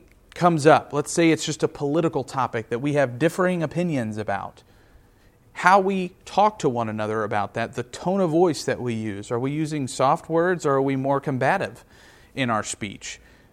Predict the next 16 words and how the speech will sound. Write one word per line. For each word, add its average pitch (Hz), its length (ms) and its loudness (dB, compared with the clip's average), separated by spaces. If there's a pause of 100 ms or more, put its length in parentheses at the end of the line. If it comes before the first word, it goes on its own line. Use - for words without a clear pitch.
(180)
And 135 100 -2
how 185 320 4
does 185 220 2
the 156 200 2
other 151 220 6
person 139 400 0
react 190 380 -6
to 120 100 -6
that? 110 260 -12 (580)
When 139 220 2
you 226 240 4
use 220 580 2 (340)
strong 170 880 4
tones, 196 460 4
strong 170 380 2
language, 170 640 -2